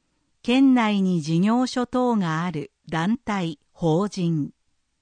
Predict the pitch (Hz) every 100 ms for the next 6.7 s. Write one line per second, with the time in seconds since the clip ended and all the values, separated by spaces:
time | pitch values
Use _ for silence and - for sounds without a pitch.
0 | _ _ _ _ _ _ _ - 180 180
1 | 247 - - 208 196 - _ _ _ _
2 | - 180 185 254 254 240 233 190 185 240
3 | 226 - 220 208 196 - - 190 220 233
4 | 226 196 151 - _ _ - 233 262 247
5 | 208 160 190 247 240 190 156 - 147 202
6 | - 180 160 151 139 123